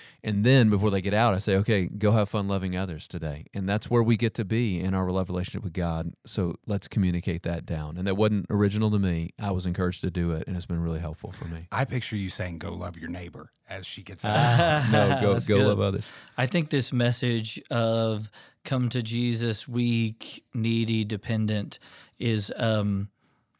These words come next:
Speaker 3: is so important for our children to hear, because the world is sending them the opposite
Speaker 1: Yes.
Speaker 3: message,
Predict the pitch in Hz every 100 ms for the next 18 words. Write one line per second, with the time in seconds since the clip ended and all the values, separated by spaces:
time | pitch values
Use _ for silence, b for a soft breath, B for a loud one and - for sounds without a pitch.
0 | _ - _ 123 107 131 120 113 117 113
1 | 107 107 104 - 117 107 104 98 95 110
2 | 107 101 - 104 104 101 101 - B B
3 | B - 113 110 113 110 104 - 113 107
4 | 107 107 101 104 95 104 113 104 113 104
5 | - B B 82 80 113 110 104 107 107
6 | 110